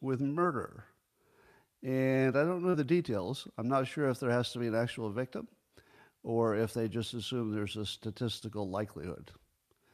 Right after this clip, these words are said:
Probably to get an actual murder conviction, you need an actual dead person. But it seems to me that it's attempted murder,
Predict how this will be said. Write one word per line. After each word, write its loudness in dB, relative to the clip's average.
Probably 4
to -2
get 2
an -2
actual 0
murder 0
conviction, -6
you -2
need -2
an -6
actual -8
dead -4
person. -8
But 4
it 4
seems -4
to -6
me 8
that 4
it's -2
attempted -2
murder, -4